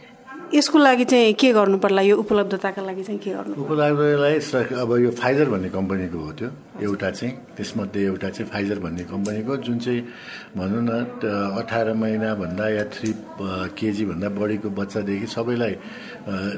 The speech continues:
Speaker 2: चलाउन सकिन्छ यो औषधि। त्यही भएर त्यो चाहिँ एकदम राम्रो हुन्छ। यसमा सरकारले अहिले नै ध्यान दिएर त्यो औषधि मगाइदियो भने चाहिँ धेरै नै सजिलो हुन्छ।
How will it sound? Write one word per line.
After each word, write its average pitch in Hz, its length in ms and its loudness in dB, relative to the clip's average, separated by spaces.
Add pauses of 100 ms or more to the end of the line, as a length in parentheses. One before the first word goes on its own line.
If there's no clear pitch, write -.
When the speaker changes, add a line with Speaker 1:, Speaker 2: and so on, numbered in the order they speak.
Speaker 2:
चलाउन 107 420 0
सकिन्छ 92 500 -6
यो 90 240 -2
औषधि। 85 440 -8
त्यही 113 200 -4
भएर 107 180 0
त्यो 101 180 -4
चाहिँ 104 200 -4
एकदम 107 200 -4
राम्रो 92 300 -4
हुन्छ। 80 240 -12
यसमा 104 300 -4
सरकारले 120 560 -4
अहिले 123 360 -2
नै 143 240 0 (460)
ध्यान 101 260 0
दिएर 117 240 0
त्यो 113 200 0
औषधि 104 340 -2
मगाइदियो 90 500 -2
भने 82 100 -10
चाहिँ 95 160 -10
धेरै 76 240 -12
नै 85 60 -12
सजिलो 73 400 -14
हुन्छ। - 180 -18